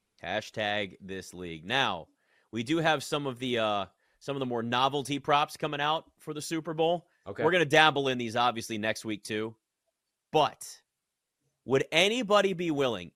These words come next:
Speaker 1: if you think Travis Kelce goes off and the Chiefs win,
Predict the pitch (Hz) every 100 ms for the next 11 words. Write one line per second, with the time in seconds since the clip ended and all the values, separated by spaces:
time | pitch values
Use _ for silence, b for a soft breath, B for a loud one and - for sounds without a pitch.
0 | - 247 330 254 277 - 220 131 - 160
1 | 175 180 - 165 156 139 120 139 156 151
2 | 143 131 - 135 165 170 - 151 127 120
3 | 104 92